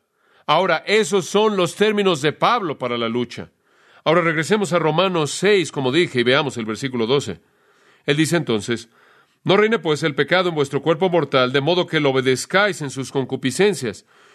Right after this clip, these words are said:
El cuerpo tiene concupiscencias, el cuerpo tiene sus deseos. Los deseos del cuerpo claman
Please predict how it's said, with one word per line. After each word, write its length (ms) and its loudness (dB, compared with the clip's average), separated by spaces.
El 260 0
cuerpo 500 2
tiene 280 2
concupiscencias, 880 0
el 100 -4
cuerpo 320 2
tiene 220 0
sus 240 -2
deseos. 600 0
Los 220 2
deseos 500 2
del 160 -2
cuerpo 520 0
claman 920 0